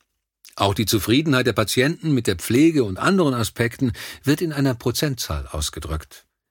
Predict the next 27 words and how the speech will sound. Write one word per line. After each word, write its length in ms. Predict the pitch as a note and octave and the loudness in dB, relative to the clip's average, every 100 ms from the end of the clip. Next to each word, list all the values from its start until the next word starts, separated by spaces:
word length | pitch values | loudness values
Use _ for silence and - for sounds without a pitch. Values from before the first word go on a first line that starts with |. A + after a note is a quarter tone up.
| _ _ _ - - _ | _ _ _ -20 -20 _
Wichtiger 500 | - F#2+ A#2+ D#3 C#3+ | -4 0 2 4 4
für 140 | C3 C3 | 4 4
sie 200 | C3 D3 | 4 4
ist 120 | A#2+ | 2
aber 160 | B2+ A#2+ | 2 2
die 140 | B2+ | 2
Anzahl 480 | A#2 C#3 C3+ B2+ B2 | 2 2 4 2 2
der 100 | A2 | 2
Behandlungsfälle. 960 | G2+ B2 D#3+ A2 E2 - E2 D2+ C#2 - _ | 2 0 0 -2 -4 -4 -2 -4 -6 -14 _
Eine 240 | C3 B2+ | -2 0
Einordnung, 680 | D3 E3 E3+ C#3 D#3+ F3 E3+ | 2 0 2 -2 -2 -2 -2
ob 120 | D3 B2 | -4 -2
die 120 | C3 | -2
Zahl 260 | - B2 | 2 2
als 240 | C3 A2+ - | 2 0 2
niedrig, 480 | A2+ C#3 D3 C3+ G#2 | 2 2 2 0 2
mittel 300 | B2+ D3 C#3 | 0 0 -2
oder 200 | G#2 F2+ | 0 2
hoch 200 | D#3+ F#3 | 2 2
zu 160 | E3 | 2
werten 260 | C#3+ C#3 C#3 | 2 2 2
ist, 240 | C3 A2 - - - | 2 0 -8 -16 -12
steht 300 | - D#3+ E3+ | 0 2 2
im 160 | E3+ C#3+ | 2 4
Navigator 680 | B2+ B2 A#2+ G2+ A#2 C#3+ C3 | 4 2 0 0 0 0 0
direkt 420 | A#2+ G#2 F#2+ - | 0 0 -2 -2
daneben. 520 | G#2 A2+ D#2 - C2 | -2 0 -4 -6 -14